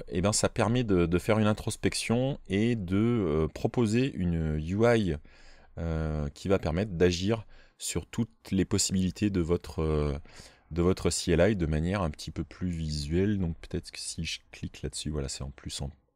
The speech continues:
l'exemple en plus gros. Euh,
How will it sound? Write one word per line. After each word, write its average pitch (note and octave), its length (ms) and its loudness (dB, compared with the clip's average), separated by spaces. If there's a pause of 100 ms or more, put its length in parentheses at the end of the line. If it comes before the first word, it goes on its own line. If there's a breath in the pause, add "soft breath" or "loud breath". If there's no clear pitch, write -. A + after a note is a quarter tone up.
(140)
l'exemple D2+ 460 -6
en A#1+ 120 -10
plus - 240 -10
gros. E2 340 -4 (720 loud breath)
Euh, D#2+ 1080 2